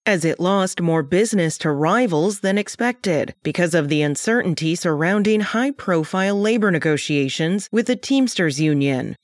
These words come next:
The Atlanta-based company reported net income of two point zero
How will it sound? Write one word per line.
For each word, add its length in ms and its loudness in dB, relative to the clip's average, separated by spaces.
The 160 2
Atlanta-based 760 0
company 460 0
reported 500 0
net 260 0
income 460 0
of 220 -2
two 240 -2
point 420 -2
zero 400 0